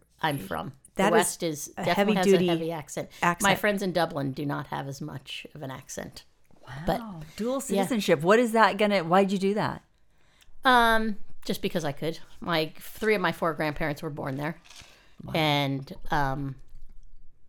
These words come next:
Speaker 1: now I have a Euro-, I'll have a European passport, so I could work over there. I could buy, you know, if I wanted to. I don't know what I'm gonna do with it, but it was just something, and that's how
Speaker 3: Options.
Speaker 1: actually how I met all the people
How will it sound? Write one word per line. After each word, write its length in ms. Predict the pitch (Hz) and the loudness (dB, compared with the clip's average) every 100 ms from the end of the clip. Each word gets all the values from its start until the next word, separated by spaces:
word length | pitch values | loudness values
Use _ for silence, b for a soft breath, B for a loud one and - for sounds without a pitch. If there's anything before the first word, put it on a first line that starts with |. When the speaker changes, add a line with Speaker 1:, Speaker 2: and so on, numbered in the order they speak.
| - - | -16 -4
Speaker 1:
now 220 | 196 190 | 0 2
I 60 | 185 | 2
have 140 | 180 | 0
a 40 | 165 | -2
Euro-, 220 | 165 - | -4 -4
I'll 140 | 160 143 | -6 -4
have 180 | 160 | -4
a 60 | 151 | -4
European 480 | 151 143 - 143 131 | -6 -8 -8 -8 -8
passport, 500 | 131 135 - 151 - | -10 -10 -10 -10 -12
so 180 | - 170 | -10 -6
I 60 | 165 | -4
could 140 | 156 | -4
work 260 | 147 151 147 | -6 -8 -6
over 200 | 147 143 | -6 -6
there. 300 | 143 147 143 | -6 -6 -8
I 60 | |
could 180 | 131 143 | -12 -14
buy, 220 | 135 131 127 _ _ - | -12 -12 -12 _ _ -2
you 100 | 214 | 0
know, 140 | 160 | 2
if 160 | 160 156 | 2 2
I 80 | |
wanted 340 | 151 160 143 - | 0 -2 -4 -8
to. 180 | - - b b - | -14 -18 b b -4
I 40 | 220 | -2
don't 120 | 311 | -2
know 80 | 156 | 0
what 100 | 165 | 0
I'm 100 | 156 | -2
gonna 180 | 143 | -2
do 120 | 143 170 | 0 0
with 180 | 147 | 0
it, 160 | 147 143 | -4 -4
but 140 | 156 185 | -2 0
it 60 | |
was 220 | 165 160 | -2 -2
just 340 | - 160 - - b b b b b b b b b _ | -2 -4 -6 -16 b b b b b b b b b _
something, 520 | - 214 214 196 185 B B B - | -4 -2 0 -2 -2 B B B -2
and 180 | - 185 | 4 6
that's 180 | 190 | 6
how 140 | 180 214 | 6 8
Speaker 3:
Options. 140 | 180 | 8
Speaker 1:
actually 480 | 196 - 175 160 - | 6 2 0 0 -4
how 360 | 139 160 151 143 | -4 0 0 0
I 120 | 160 | -2
met 240 | 156 156 - | -2 -2 -4
all 180 | 156 151 | -4 -4
the 60 | - | -6
people 420 | 143 - 127 | -8 -8 -10